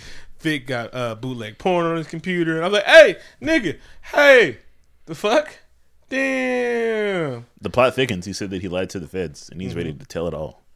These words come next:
Speaker 1: Bruh. He gon-, bruh. I'm about to get the nigga snitch jacket.
Speaker 2: Is it, yeah, Russian ambassador.
Speaker 1: And,
Speaker 2: Russian
Speaker 1: and
Speaker 2: ambassador was there. Everybody was there.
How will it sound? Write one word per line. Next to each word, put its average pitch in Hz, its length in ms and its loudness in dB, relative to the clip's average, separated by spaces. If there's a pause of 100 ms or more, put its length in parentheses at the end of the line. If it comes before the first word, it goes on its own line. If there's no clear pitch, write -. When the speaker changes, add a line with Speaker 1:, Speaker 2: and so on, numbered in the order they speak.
(100)
Speaker 1:
Bruh. 131 220 -6 (840)
He 160 100 -10
gon-, 123 380 -10
bruh. 117 300 -10 (340)
I'm 131 100 -10
about 120 120 -8
to 113 60 -14
get - 20 -16
the 127 60 -18
nigga 110 220 -18
snitch 127 280 -10
jacket. 113 260 -20 (2000)
Speaker 2:
Is 101 80 -10
it, - 80 -8
yeah, 107 300 -2
Russian 104 240 -6
ambassador. 95 340 -4
Speaker 1:
And, 196 340 2
Speaker 2:
Russian 135 260 4
Speaker 1:
and 185 80 0
Speaker 2:
ambassador 123 280 4
was 123 140 -2
there. 123 180 0
Everybody 107 400 0
was 104 140 -6
there. 110 340 -4